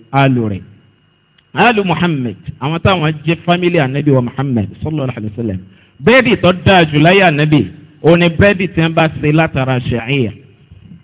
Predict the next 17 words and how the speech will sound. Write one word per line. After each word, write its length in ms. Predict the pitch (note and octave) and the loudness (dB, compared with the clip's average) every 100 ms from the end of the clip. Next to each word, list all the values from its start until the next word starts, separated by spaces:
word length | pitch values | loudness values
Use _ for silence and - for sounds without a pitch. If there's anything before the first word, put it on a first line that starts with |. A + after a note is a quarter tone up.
| _ _ | _ _
ọkà 300 | C#3+ - B2+ | -2 0 0
bàbà. 260 | A2 G2+ F2+ - _ _ _ _ _ _ _ _ _ _ _ _ _ _ _ _ _ _ - | -2 -4 -10 -14 _ _ _ _ _ _ _ _ _ _ _ _ _ _ _ _ _ _ 0
Búrẹ́dì 300 | A3+ C4+ B3+ | 2 4 2
tó 180 | F3+ G3+ | 2 2
dáa 260 | E3 G3+ F#3 | 4 4 6
yẹ, 180 | F3 E3+ D#3+ - | 6 4 -2 -2
àwọn 340 | C#3+ F3 F#3+ F3 | 2 4 4 4
ọ̀jẹ́ 420 | D3 D3 D#3 F#3 G#3 G#3 | 4 2 4 4 4 2
ní 140 | G#3 G#3 G#3 G3+ - - | 2 0 -2 -6 -12 0
ẹ̀ẹ̀mejì 640 | D3+ D3 D#3 E3 D3+ C#3+ | 4 4 6 4 2 0
lérí 320 | C3 D3+ D#3+ D#3 | 2 4 4 4
ara 280 | C#3+ C#3 C#3 | 4 2 0
wọn 180 | C#3 C#3+ | 0 0
rí, 100 | D#3 | -2
tánàbí 380 | D#3 E3 D#3+ C#3 | 0 -2 -2 -6
fi 120 | B2+ | -8
papòdà. 400 | A2 G#2+ G#2 F#2+ | -8 -6 -6 -8